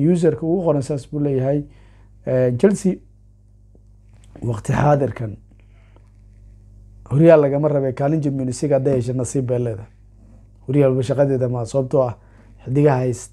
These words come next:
ay haystaan waa kuwa mawhibad leh, waa kuwa fiican, kuwa macquula, laakiin mustaqbalka waaye.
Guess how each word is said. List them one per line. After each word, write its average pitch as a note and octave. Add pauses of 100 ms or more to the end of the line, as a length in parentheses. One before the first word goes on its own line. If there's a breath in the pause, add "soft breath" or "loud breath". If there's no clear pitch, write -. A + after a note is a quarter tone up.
(160)
ay B2+
haystaan C#3+
waa C3+
kuwa D#3
mawhibad C3
leh, B2+
waa -
kuwa D3
fiican, C3+
kuwa D3
macquula, C3+ (640 soft breath)
laakiin C3 (320)
mustaqbalka A#2
waaye. G2+